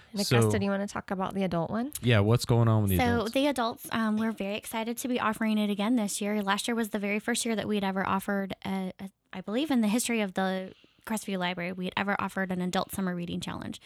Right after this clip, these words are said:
Speaker 3: So we're super excited about it again this year. Um,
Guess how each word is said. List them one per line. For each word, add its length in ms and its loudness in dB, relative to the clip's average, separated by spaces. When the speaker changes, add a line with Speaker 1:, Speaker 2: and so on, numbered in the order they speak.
Speaker 3:
So 120 -10
we're 140 -2
super 380 -2
excited 440 -4
about 220 -2
it 120 -2
again 260 2
this 260 -4
year. 320 -6
Um, 320 -2